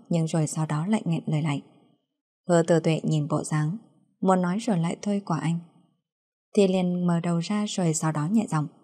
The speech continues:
"Đàn anh, là muốn nói điều gì sao? Hay là sau khi ăn xong, chúng ta đi đến công viên trò chơi đi?" Vào lúc Cố Mộ Niên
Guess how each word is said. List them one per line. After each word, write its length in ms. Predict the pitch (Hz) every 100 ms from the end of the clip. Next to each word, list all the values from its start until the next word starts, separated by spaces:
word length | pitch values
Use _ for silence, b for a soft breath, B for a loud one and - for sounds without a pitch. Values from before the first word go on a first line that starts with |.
| _ _ _ _ _ _ _ _ _ _ _ _ _
"Đàn 140 | 165 139
anh, 180 | 165 170 - _ _
là 120 | 170
muốn 220 | 156 151
nói 140 | 156 151
điều 180 | 208 175
gì 200 | 160 151
sao? 240 | 165 170 - _ _ _ _ _ _ _ _
Hay 260 | _ - 160
là 160 | 156 143
sau 200 | - 160
khi 120 | 190
ăn 180 | - 156
xong, 220 | 156 156 156 _ _ _ _ _ _
chúng 180 | 180 165
ta 180 | 165 156
đi 140 | 160
đến 260 | 151 147 170
công 200 | 175 160
viên 200 | 160 156
trò 180 | 151 -
chơi 140 | 151
đi?" 200 | 147 151 - _ _ _ _ _ _ _ _ -
Vào 140 | 202
lúc 160 | 214 302
Cố 160 | - 175
Mộ 180 | 233 -
Niên 180 | 165 165